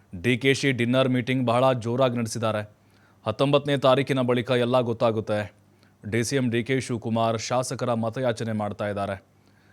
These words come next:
ಇದು ಬಸನಗೌಡ ಪಾಟೀಲ್ ಯತ್ನಾಳ್ ಹೇಳಿರುವಂತಹ ಸ್ಫೋಟಕ ಹೇಳಿಕೆಯಾಗಿದೆ. ನೋಡಿ, ಯತ್ನಾಳ್ ಬಿ ಜೆ ಪಿಲಿ ಇಲ್ದೇ ಇರ್ಬೋದು, ಆದ್ರೆ ಅವ್ರು ಸಿಡಿಸಿರು-, ಸಿಡಿಸುವಂಥ ಒಂದು ಬಾಂಬ್ ಇದೆ ಅಲ್ವಾ,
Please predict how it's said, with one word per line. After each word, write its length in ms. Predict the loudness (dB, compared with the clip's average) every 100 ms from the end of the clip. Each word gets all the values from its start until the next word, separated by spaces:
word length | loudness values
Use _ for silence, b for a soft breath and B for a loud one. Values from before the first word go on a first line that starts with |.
| b
ಇದು 200 | -8 -4
ಬಸನಗೌಡ 460 | -4 -4 -4 -2 0
ಪಾಟೀಲ್ 480 | -2 -2 -4 -4 -6
ಯತ್ನಾಳ್ 360 | -6 -6 -6
ಹೇಳಿರುವಂತಹ 580 | -4 -6 -6 -8 -8 -8
ಸ್ಫೋಟಕ 800 | -10 -6 -6 -4 -8 -4 -4 -4
ಹೇಳಿಕೆಯಾಗಿದೆ. 1000 | -6 -4 -4 -6 -8 -8 -8 -10 -12 _ _ -6
ನೋಡಿ, 180 | 0 2
ಯತ್ನಾಳ್ 520 | 2 2 0 2 4
ಬಿ 180 | 2 0
ಜೆ 160 | 0 0
ಪಿಲಿ 220 | 0 0
ಇಲ್ದೇ 220 | 2 2
ಇರ್ಬೋದು, 460 | 2 0 -2 -2 -4
ಆದ್ರೆ 480 | -2 0 -2 -2 -8 _ _ _ _ _ _ b b b b
ಅವ್ರು 180 | 4 6
ಸಿಡಿಸಿರು-, 640 | 4 2 4 4 2 2
ಸಿಡಿಸುವಂಥ 520 | 0 0 0 0 2
ಒಂದು 220 | 2 2
ಬಾಂಬ್ 340 | 2 2 2 2
ಇದೆ 120 | 0
ಅಲ್ವಾ, 220 | -2 -4